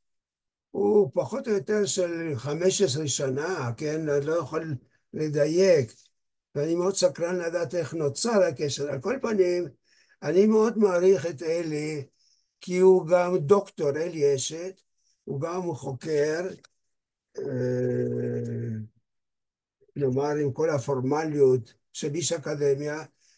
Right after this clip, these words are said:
אבל ביחד עם זאת הוא, הוא מאוד חופשי ברוחו,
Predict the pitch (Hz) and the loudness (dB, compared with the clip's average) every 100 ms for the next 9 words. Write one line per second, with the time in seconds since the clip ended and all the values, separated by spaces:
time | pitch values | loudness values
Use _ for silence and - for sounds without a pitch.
0 | _ 143 143 160 208 262 240 185 208 190 | _ -10 -6 -2 -2 0 2 4 4 2
1 | 180 196 175 170 214 - - 175 - - | 0 -2 -2 0 0 0 -6 -6 -4 -2
2 | 185 170 127 - _ _ _ - 160 147 | 0 0 -4 -8 _ _ _ 0 0 2
3 | 151 123 175 185 185 175 143 | -2 0 4 8 10 8 4